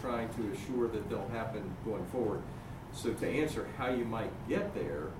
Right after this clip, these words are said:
you might need to study a little bit more with stakeholders in the room, basically talking about how, because in most cases where it's been done correctly, the, the mixed use has created land values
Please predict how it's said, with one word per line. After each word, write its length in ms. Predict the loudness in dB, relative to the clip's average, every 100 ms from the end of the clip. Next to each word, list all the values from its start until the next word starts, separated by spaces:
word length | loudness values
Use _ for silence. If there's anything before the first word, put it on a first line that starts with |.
| -8 -10 -10 -2
you 120 | 2
might 300 | 4 4 4
need 220 | 2 2 0
to 60 | -4
study 360 | 0 2 4
a 60 | 4
little 220 | 4 4
bit 240 | 4 2
more 380 | 4 6 8 8
with 600 | 6 2 4 4 4 0
stakeholders 760 | -6 -2 0 0 0 0 0 -2
in 100 | -2
the 60 | 0
room, 380 | 2 2 2 2
basically 500 | 0 0 -2 -2 -2
talking 360 | 0 -2 -2
about 280 | -2 -2 -2 -2
how, 200 | -2 -2
because 380 | -2 2 0 0 -6 -6 -8 -8 -2
in 160 | 2 6
most 260 | 4 4
cases 340 | 4 2 2 0
where 160 | 2
it's 100 | 2
been 240 | 0 0 2
done 320 | 2 2 0 0
correctly, 460 | 0 0 0 0
the, 180 | 2 0 -2 -2
the 60 | -2
mixed 340 | -2 -2 0
use 360 | 4 4 0 -4 -6 -8 -4
has 280 | 2 2 2 -4 -2
created 440 | 2 4 4 4 2 -2 -2
land 320 | 2 2 2
values 340 | 0 0 0